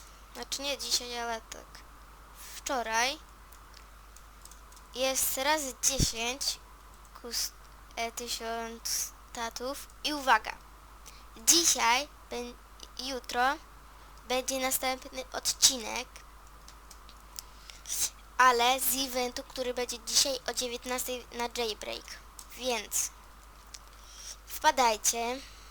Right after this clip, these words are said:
Dobra, zobaczymy. Więc, dobra, nieważne. Więc wpadajcie na odcinek lub na Jailbreaka, ale na odcineczek też bym był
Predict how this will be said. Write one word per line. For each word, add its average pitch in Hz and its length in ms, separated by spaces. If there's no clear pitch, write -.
Dobra, - 320
zobaczymy. 233 460
Więc, - 220
dobra, 226 180
nieważne. 226 300
Więc 233 160
wpadajcie 247 920
na 254 160
odcinek 233 720
lub 240 140
na 240 100
Jailbreaka, 233 800
ale 233 220
na 240 100
odcineczek 240 720
też 226 400
bym 220 360
był 226 220